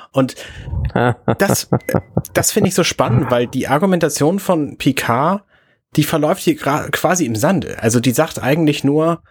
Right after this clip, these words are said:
Speaker 1: äh, „Ja, das ist jetzt halt ganz schön viel Verantwortung und Sternflotte und so“, und Data sagt, „Nee, wieso? Ich hab doch eigentlich alles richtig gemacht.“ Und da gibt's einfach kein Gegenargument, weil es stimmt.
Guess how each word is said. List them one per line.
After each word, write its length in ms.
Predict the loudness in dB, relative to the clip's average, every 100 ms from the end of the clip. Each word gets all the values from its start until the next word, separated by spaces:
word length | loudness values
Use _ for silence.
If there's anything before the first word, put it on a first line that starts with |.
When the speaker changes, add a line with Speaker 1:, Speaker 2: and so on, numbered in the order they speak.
| _ _ _ 0
Speaker 1:
äh, 340 | 2 4 2
„Ja, 160 | 2 2
das 160 | 0
ist 120 | 0
jetzt 180 | 0 2
halt 160 | 0 2
ganz 160 | 0
schön 160 | 2 0
viel 200 | 2 0
Verantwortung 760 | 2 -2 0 0 2 2 0 0
und 200 | -2 -4
Sternflotte 760 | -2 0 0 0 -2 0 -2
und 180 | -4 -2
so“, 160 | 2 2
und 420 | 2 -4 -2 0
Data 280 | 0 2 2
sagt, 220 | 2 -2 -12 -20 _ _ 0
„Nee, 160 | 2
wieso? 220 | 4 2 2
Ich 80 | 0
hab 80 |
doch 100 | -2
eigentlich 340 | 0 2 2 2
alles 220 | 0 0
richtig 300 | -2 -4 -2
gemacht.“ 420 | 0 0 -2 -14 -4
Und 380 | 0 0 -4 -14 _ _ _
da 280 | 0 2 2 -4 -20 -20 -4
gibt's 220 | -2 0
einfach 200 | 0 0
kein 180 | 0 0
Gegenargument, 640 | 2 0 0 0 0 2
weil 80 | 0
es 80 | 0
stimmt. 400 | 2 0 0 -12